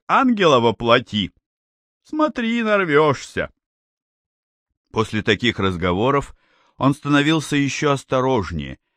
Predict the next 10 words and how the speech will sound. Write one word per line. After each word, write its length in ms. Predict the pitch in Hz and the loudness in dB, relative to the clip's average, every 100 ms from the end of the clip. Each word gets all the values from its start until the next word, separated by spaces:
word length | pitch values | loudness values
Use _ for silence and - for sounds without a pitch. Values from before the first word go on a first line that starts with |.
| - | -12
еще 300 | 78 - 87 | -10 -6 -6
подозрительнее. 920 | 80 92 107 113 120 82 65 - 60 - _ _ _ _ - | -4 -2 0 0 -4 -4 -12 -14 -16 -20 _ _ _ _ -6
И 80 | 104 | -4
в 60 | |
конце 320 | - 131 131 180 | 2 2 2 0
концов 420 | 170 156 170 156 | 0 0 -2 0
почти 360 | 151 - 160 | -2 -4 -8
смирился 600 | 156 131 135 151 170 156 147 | -4 2 2 4 0 0 -2
с 120 | 117 | 2
неизбежным, 800 | 117 107 85 98 123 123 123 | 2 2 -2 0 2 2 0